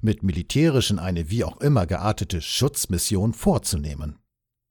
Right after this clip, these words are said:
Eigentlich müssten die deutschen Lobbyisten daher auch in Liberia, Antigua, den Marshallinseln oder Malta vorsprechen. Aber warum in die Ferne schweifen, wenn der Grüne liegt so nah?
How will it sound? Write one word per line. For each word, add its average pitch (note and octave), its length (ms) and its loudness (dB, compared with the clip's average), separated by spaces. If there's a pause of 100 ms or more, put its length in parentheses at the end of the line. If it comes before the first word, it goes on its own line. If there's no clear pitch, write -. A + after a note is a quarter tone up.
(120)
Eigentlich B2 540 2
müssten A2+ 320 2
die F#2 140 -2
deutschen A#2 340 2
Lobbyisten G2 640 0
daher G#2+ 400 2
auch A#2+ 200 4
in F2 180 0
Liberia, A#2+ 720 2
Antigua, A2 760 2 (260)
den D2+ 160 -2
Marshallinseln G#2+ 960 2
oder F#3+ 220 6
Malta F#2+ 440 4
vorsprechen. E2 720 -4 (580)
Aber D#3 240 4
warum C#3+ 260 4
in A2+ 80 0
die F#2+ 120 -2
Ferne A#2+ 380 2
schweifen, G2+ 580 0
wenn F2 120 0
der E2 120 -2
Grüne G2 340 0
liegt E2 300 -4
so D#2+ 100 -4
nah? F#2+ 380 0